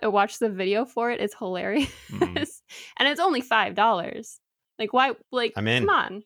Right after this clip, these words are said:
Speaker 1: That's, that's so cheap. It looks great.
Speaker 3: I mean,
Speaker 1: Yeah.
Speaker 3: with features like pogo jumping, platforming, junk physics, and rainbow farts, I mean, you can't go wrong.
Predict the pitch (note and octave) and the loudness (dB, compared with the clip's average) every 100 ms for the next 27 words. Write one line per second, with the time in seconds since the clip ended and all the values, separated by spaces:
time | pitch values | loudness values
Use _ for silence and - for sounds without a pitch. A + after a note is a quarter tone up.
0 | _ B3+ C4+ - E4 B3+ - D4 B3+ F4+ | _ -10 -10 -10 -10 -6 -4 -4 -4 -6
1 | - A3 E4 - C4 B3+ A3+ C#4 A#3+ A2+ | -6 -4 -6 -6 -2 2 2 2 0 0
2 | A#2+ - E3+ G3 D3 A#2+ G2+ - G#2+ A2+ | 0 0 0 2 2 2 0 -4 0 2
3 | A#2+ A#2 A#2+ A2 B2 A#2+ A2+ A2+ A2 A2 | 2 2 2 0 -2 -4 -4 -2 0 0
4 | B2 A#2+ A#2+ B2 - F#2 A2+ A2+ - A2 | 0 0 0 -2 -8 -4 -2 -2 -2 -2
5 | G#2 A#2 A2+ F#2+ F#2 F#2+ A2+ - C3 C#3 | 0 0 -2 -4 -4 0 0 0 0 0
6 | - G#2 F#2+ G2+ A2 E2 D#2+ D#2+ D#2+ | -4 -8 -6 -6 -6 -8 -10 -8 -10